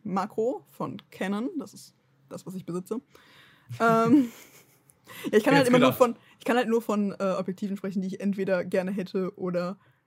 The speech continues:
Speaker 1: die ich besitze
Speaker 2: Benutze.
Speaker 1: oder
Speaker 2: Ja.
Speaker 1: schon mal benutzt habe. Von daher
Speaker 2: Mhm. Mhm.
Speaker 1: kann ich natürlich nur darüber Auskunft geben und ich denke auch bei jedem Fotografen, erstens kommt es natürlich auf die Richtung an,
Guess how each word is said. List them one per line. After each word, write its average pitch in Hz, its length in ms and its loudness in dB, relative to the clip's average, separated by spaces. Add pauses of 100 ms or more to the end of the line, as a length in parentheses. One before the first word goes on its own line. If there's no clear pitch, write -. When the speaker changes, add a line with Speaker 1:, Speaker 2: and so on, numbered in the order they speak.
(280)
Speaker 1:
die 180 260 -4
ich - 140 -12
besitze 175 220 -4
Speaker 2:
Benutze. 143 400 -6 (120)
Speaker 1:
oder 180 200 -4
Speaker 2:
Ja. 131 60 -6
Speaker 1:
schon - 80 -4
mal 180 100 -2
benutzt - 580 -8
habe. 185 380 -4 (600)
Von 185 200 -4
daher 180 340 -2
Speaker 2:
Mhm. - 120 -12 (140)
Mhm. 202 280 -4 (1160)
Speaker 1:
kann 180 140 -4
ich 190 140 -4
natürlich 180 320 -4
nur 180 80 -4
darüber 180 280 -2
Auskunft 202 340 -8
geben 196 180 -4
und 180 80 -4
ich 180 80 -10
denke 180 200 -6
auch 180 60 -6
bei - 80 -6
jedem 175 240 -6
Fotografen, 175 560 -6
erstens 190 320 -6
kommt 190 140 -4
es - 20 -4
natürlich 190 300 -4
auf 185 60 -8
die 190 100 -8
Richtung 208 320 -4
an, 190 240 -4